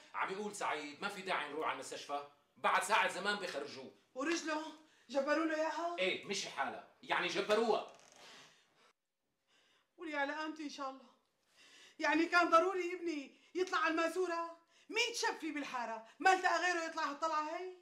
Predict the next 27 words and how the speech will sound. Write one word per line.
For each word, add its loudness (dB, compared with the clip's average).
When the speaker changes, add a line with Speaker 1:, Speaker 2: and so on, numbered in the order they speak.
Speaker 1:
لا 2
يا 0
أم -6
مسعود، 0
لا. -2
لا 4
تحكي -4
الحكي 0
قدامي، 0
لا 4
تحكي، -2
الله 6
يرضى 0
عليكي. -2
صحيح 2
في 0
ميت 0
شب 0
بالحارة، -2
بس 2
شباب 8
الحارة 8
كلياتها 2
كوم، -2
وابننا -2
مسعود -2
كوم. 2